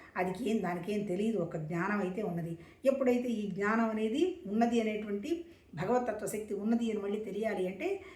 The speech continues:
ఈ మాయను పట్టుకొని సృష్టి వ్యక్త-, వ్యక్తం కావడం జరిగింది. అంటే ఇప్పుడు మన, మన వా-, మన ఋషులు చెప్పింది ఏంటి? భగవతత్వం ప్రపంచానికి సంబంధించి జీవుడు, ఆ, సారీ, ఆ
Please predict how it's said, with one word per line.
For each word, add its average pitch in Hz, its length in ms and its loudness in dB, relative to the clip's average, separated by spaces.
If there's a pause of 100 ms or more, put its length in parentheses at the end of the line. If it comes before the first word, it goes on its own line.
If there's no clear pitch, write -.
(160)
ఈ 233 100 4
మాయను 202 500 4
పట్టుకొని 226 480 0 (280)
సృష్టి 269 320 -2
వ్యక్త-, 180 380 -2
వ్యక్తం 202 480 -4
కావడం 180 320 4
జరిగింది. 160 480 0 (200)
అంటే 185 180 0
ఇప్పుడు 180 240 0
మన, 175 200 -4
మన 170 220 -2
వా-, 170 260 -2
మన 165 200 -4
ఋషులు 170 200 -4
చెప్పింది 185 380 -4
ఏంటి? 196 400 -8 (460)
భగవతత్వం 233 680 0
ప్రపంచానికి 208 600 0
సంబంధించి 190 720 -2 (340)
జీవుడు, 233 520 4 (220)
ఆ, - 20 -2
సారీ, 165 280 0 (280)
ఆ 196 220 0